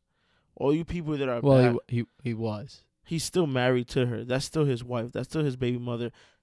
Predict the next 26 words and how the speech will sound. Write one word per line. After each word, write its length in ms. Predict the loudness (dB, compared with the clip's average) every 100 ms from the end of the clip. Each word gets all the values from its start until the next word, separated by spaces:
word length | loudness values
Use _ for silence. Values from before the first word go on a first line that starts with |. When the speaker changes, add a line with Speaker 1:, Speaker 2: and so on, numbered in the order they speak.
| -4
Speaker 2:
Oh, 60 |
Speaker 1:
His 120 | -2
Speaker 2:
Kim 100 | 0
Speaker 1:
kids 240 | 2 2 4
are 80 | 2
Speaker 2:
Kardashian? 40 |
Speaker 1:
half 280 | 4 2 0
white. 380 | 0 2 0 -4 _ _ _ _ _ _ _ _ _ _
His, 300 | 0 0 -2
his 220 | -4 -4 -4
family 800 | -10 0 2 2 0 -4 -8 -14 _ _
is 140 | -10 -10
half 400 | -6 -2 -2 -2
white. 260 | 0 0 0
Like, 160 | -6
his 120 | -10 -12
w-, 120 | -14 -18 -20 _ _ _ _ -2
wife's 340 | 4 6 6
side 140 | 0 0
of 40 |
the 60 | -2
family, 260 | -4 -4 -2
they're 100 | -2
all 200 | -2 -2
white. 160 | 4
Speaker 2:
Yeah. 180 | 4 4